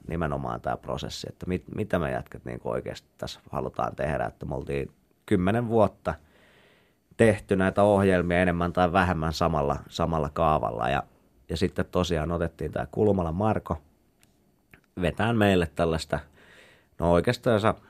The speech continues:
ihan suoraan sanottuna, niin terapiaa, että niin, niin,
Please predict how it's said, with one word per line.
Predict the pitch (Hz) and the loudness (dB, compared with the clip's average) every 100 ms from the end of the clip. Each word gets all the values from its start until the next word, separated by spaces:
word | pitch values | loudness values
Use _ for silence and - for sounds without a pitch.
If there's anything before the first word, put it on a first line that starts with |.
| _ - _ _ _ _ - | _ -20 _ _ _ _ 0
ihan | 90 90 - | 2 0 -2
suoraan | - 95 90 85 | 0 2 4 2
sanottuna, | 82 85 82 - 78 | 0 -2 -4 -4 -4
niin | 76 - | -4 -2
terapiaa, | 90 110 110 147 139 139 - - - - - _ _ _ _ _ _ | 0 0 0 0 0 -2 -8 -20 -20 -20 -20 _ _ _ _ _ _
että | - - - 85 | -6 -6 -2 0
niin, | 80 80 | 2 2
niin, | 82 85 80 | 4 2 0